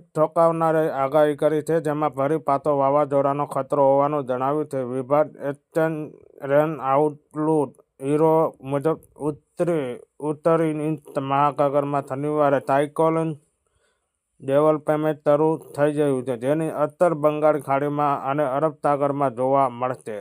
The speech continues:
ચક્રવાત ઊભું થઈ રહ્યું છે. હવામાન ખાતામાં જણાવ્યું છે મુજબ પૂરેપૂરી સંભાવના તેર થી ચૌદ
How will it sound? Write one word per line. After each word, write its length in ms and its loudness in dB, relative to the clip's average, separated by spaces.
ચક્રવાત 600 2
ઊભું 380 -4
થઈ 200 0
રહ્યું 280 -2
છે. 180 -2
હવામાન 480 4
ખાતામાં 560 0
જણાવ્યું 400 0
છે 120 0
મુજબ 380 -2
પૂરેપૂરી 640 -2
સંભાવના 680 0
તેર 360 0
થી 260 -4
ચૌદ 400 0